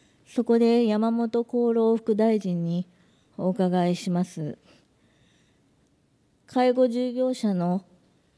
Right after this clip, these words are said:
周辺でもコロナの感染者が増えてきています。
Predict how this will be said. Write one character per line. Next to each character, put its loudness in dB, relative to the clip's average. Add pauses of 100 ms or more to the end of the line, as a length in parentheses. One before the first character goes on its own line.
(220)
周 2
辺 0
で -2
も 0
コ 2
ロ 2
ナ 2
の 2
感 0
染 -2
者 -6
が -6 (640)
増 0
え 4
て -4
き -14
て -2
い -2
ま -4
す。 -12